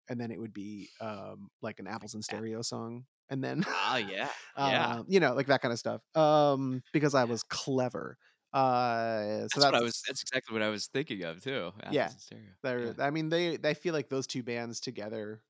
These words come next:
Speaker 1: would be, like, a pretty good, like, dream team of a, of a lineup.
Speaker 2: Yeah.
Speaker 1: That would be a weird show.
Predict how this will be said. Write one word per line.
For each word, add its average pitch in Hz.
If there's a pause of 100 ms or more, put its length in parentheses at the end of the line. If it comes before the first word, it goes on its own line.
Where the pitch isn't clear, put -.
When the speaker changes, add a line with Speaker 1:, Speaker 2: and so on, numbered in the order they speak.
Speaker 1:
would 120
be, 107
like, 107
a 110
pretty 110
good, 104 (1200)
like, 117
dream 120
team 120
of 120
a, 117
of 120
a 113
lineup. 120 (720)
Speaker 2:
Yeah. 104
Speaker 1:
That 123
would 127
be 113
a 107
weird 104
show. 120